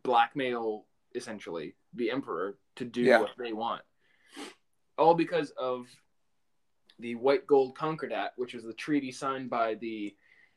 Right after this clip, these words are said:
Speaker 1: I believe it was the Empire and the High Elves.
Speaker 2: Um, yeah, it would have been with the, well, the Aldmeri Dominion and then
Speaker 1: Yeah.
Speaker 2: the Cyrodiilic Empire.
Speaker 1: So,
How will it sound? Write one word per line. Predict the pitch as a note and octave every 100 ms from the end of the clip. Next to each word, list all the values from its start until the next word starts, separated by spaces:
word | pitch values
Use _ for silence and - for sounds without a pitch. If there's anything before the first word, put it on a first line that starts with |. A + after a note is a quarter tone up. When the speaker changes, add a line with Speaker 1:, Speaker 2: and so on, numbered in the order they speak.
| _ -
Speaker 1:
I | G#2+
believe | G#2+ D#3 B3
it |
was | G#3
the | C#3+ A#2
Empire | B2+ A#2+ A#2+ A2+
and | G#2
the | G#2+
High | A2 G2+ F#2
Elves. | F#2 F2+ F#2 - - _ - - - - - -
Speaker 2:
Um, | C#3+ C3+
yeah, | C#3 B2+ B2+ -
it | C#3
would | C#3
have | C#3
been | C3+ C3
with | B2+
the, | - B2 A#2 A#2 - _ -
well, | A#2 A2
the | C3
Aldmeri | A#2+ A#2+ A#2+ B2+ B2 -
Dominion | A#2 A#2 A#2 A2+ G#2+ G#2 -
and | A2+
then | A2 A2
Speaker 1:
Yeah. | G#2 - _ _ _ _
Speaker 2:
the | - G#2+ G#2 _ _ _ _ _ _
Cyrodiilic | - A#2 G#2+ G#2+ G#2+ G#2+
Empire. | G#2 G#2 G#2 G#2 - _ _ _ _ _ _ _ _ _ _ _ _ _ _
Speaker 1:
So, | - F#2+ F2